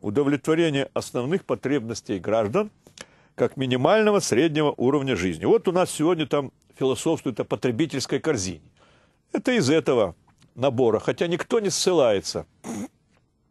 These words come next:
на предшественников <clears throat> этой идеи. Второй. Принцип подчиненной экономики.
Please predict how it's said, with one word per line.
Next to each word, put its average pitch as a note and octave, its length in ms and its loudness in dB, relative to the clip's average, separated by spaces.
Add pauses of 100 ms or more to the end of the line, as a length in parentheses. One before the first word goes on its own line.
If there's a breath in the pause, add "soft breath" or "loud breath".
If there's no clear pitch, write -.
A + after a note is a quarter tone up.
(120)
на A#2 140 -2
предшественников G#2+ 840 -2 (360 loud breath)
<clears throat> - 340 -18
этой C#3 640 4
идеи. G2 340 0 (180)
Второй. F#3+ 420 4 (520 loud breath)
Принцип G#3+ 460 2
подчиненной C#3 800 0
экономики. G2+ 640 -6